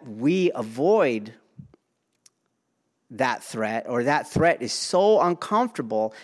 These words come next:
and that is why you really have the two other versions and why they're so dominant in the Aikido population.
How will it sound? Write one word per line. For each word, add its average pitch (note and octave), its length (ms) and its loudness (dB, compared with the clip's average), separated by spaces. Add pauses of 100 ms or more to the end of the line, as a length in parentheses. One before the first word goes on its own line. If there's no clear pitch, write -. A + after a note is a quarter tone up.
(120)
and D3 180 0
that G3 240 4
is D3+ 140 2
why D#3 300 0
you C#3 180 2
really D#3 340 0
have C#3 360 -4
the A#2+ 80 -10
two C3+ 280 -4
other B2 220 -2
versions A2+ 580 -6
and A2 140 -8
why A2+ 180 -2
they're A2+ 160 -6
so G#2+ 220 -8
dominant G#2 640 -10
in A2 180 -10
the G#2+ 80 -8
Aikido G#2 480 -10
population. F#2 720 -14